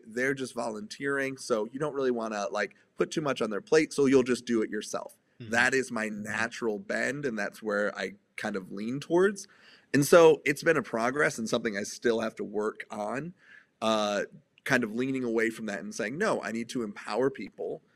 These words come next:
Speaker 1: that oftentimes, uh, we call it stealing someone's serve,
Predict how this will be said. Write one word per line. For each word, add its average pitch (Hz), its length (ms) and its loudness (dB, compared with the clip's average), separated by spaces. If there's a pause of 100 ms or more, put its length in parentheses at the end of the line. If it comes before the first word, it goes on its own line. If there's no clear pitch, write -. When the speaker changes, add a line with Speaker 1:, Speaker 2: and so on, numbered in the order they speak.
(300)
Speaker 1:
that 110 280 0 (120)
oftentimes, 113 960 -4
uh, 107 180 -2
we 104 80 -4
call 107 220 0
it - 100 -2
stealing 113 600 0
someone's 101 420 -4
serve, 120 400 0